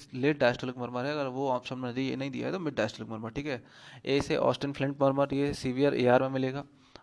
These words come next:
और एमएस में with pre-systolic accentuation, ठीक है, सीएम, mid diastolic murmur with pre-systolic accentuation।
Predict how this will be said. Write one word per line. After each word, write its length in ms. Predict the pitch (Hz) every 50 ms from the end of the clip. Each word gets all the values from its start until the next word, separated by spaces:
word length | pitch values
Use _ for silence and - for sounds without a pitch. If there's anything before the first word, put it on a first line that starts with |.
| _ -
और 160 | 139 139 135
एमएस 400 | - - 135 131 139 147 143 143
में 340 | 143 131 131 147 170 196 180 - _ _ _ - 120
with 220 | 113 131 139 135
pre-systolic 640 | - 143 147 143 - 147 - - 135 131 139 135 -
accentuation, 640 | - 117 - 127 120 - 120 107 - 107 101 98 110
ठीक 140 | - - 151
है, 60 | 160
सीएम, 540 | - - 131 120 117 110 113 120 120 - 117 120 117 - 113 - - - _ _ - 123
mid 280 | 117 120 117 120 139 139
diastolic 360 | 139 127 120 120 - - 131 123
murmur 300 | 120 123 135 135 131 151
with 60 | 143 -
pre-systolic 480 | 139 143 139 - 127 - - 127 139 143
accentuation। 500 | 131 120 - 123 117 117 113 - 123